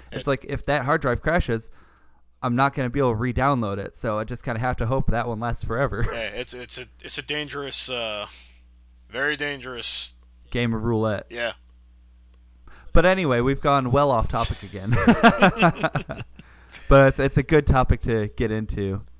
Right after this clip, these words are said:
Speaker 2: Of course. Let's, uh, let's talk about some of your, uh, anniversaries.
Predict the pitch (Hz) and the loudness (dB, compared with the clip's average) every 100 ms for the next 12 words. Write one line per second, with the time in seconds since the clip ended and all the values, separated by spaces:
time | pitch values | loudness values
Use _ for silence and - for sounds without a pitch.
0 | - - - 120 - - 143 143 151 147 | -20 -20 -12 -10 -12 -10 -8 -4 0 0
1 | 147 - 156 147 139 147 135 135 131 120 | 0 -4 -6 -6 -8 -10 -12 -10 -8 -8
2 | 117 - - - - - - 101 101 95 | -10 -16 -20 -20 -20 -20 -14 -10 -10 -10
3 | 110 107 104 113 107 | -14 -14 -14 -14 -12